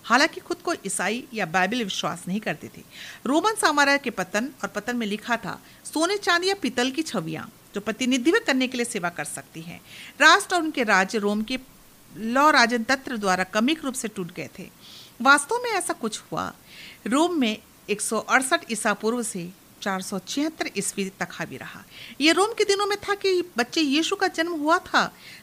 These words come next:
जोसेफ और मैरी दमनकारी रोम साम्राज्य में मिस्र में भाग गए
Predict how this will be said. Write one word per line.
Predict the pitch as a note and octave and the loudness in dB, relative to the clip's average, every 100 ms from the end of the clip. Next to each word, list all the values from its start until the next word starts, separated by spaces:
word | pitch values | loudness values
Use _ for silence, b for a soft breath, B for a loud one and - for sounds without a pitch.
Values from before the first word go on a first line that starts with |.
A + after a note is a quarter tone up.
| G3+ | 0
जोसेफ | A#3 B3+ C#4 C#4 - - | 2 2 2 0 -6 -4
और | G3 F#3+ F#3 - - - | -2 0 -2 -4 -12 -8
मैरी | G#3 F#3 A#3 C#4 G3+ D#3+ B B | -2 2 4 2 0 -4 B B
दमनकारी | E3 G#3 C4 D4+ B3+ A#3 | -2 2 2 2 0 2
रोम | G3+ F3+ E3 E3+ B B - - | 0 0 -4 -8 B B -18 0
साम्राज्य | G3 G#3+ C4 B3+ G#3+ | 4 6 6 4 0
में | |
मिस्र | F3 F#3 F3 | 0 -2 -6
में | D#3+ | -8
भाग | - B2 | -6 -8
गए | - | -8